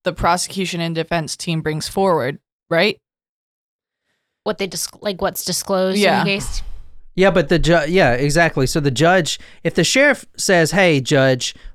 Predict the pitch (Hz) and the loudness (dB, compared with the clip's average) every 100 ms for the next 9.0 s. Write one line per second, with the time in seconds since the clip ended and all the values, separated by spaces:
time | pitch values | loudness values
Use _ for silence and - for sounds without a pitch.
0 | - - 160 156 147 143 120 113 160 - | -18 -8 0 2 2 0 0 0 -2 0
1 | 170 160 143 123 - 170 165 156 - - | 2 2 0 -2 2 4 4 2 -4 -10
2 | - - - 160 143 131 151 160 147 139 | -10 -6 0 0 2 2 2 4 4 2
3 | 139 135 123 - - 254 262 196 226 208 | 2 -2 -4 -10 -2 0 0 0 2 0
4 | 185 214 190 185 214 190 113 - 151 139 | 0 -2 -2 -2 0 0 0 0 0 0
5 | 135 156 143 - 147 143 135 117 123 151 | 0 0 0 -2 -2 0 0 0 0 0
6 | 175 175 175 196 196 185 - 196 202 202 | 0 0 0 -2 -2 -2 0 0 2 0
7 | 185 202 202 208 208 214 196 214 202 208 | -2 -2 0 0 -2 -4 -2 -2 0 0
8 | 196 196 220 131 110 123 147 160 156 | -2 -2 0 0 -2 -4 -2 0 -2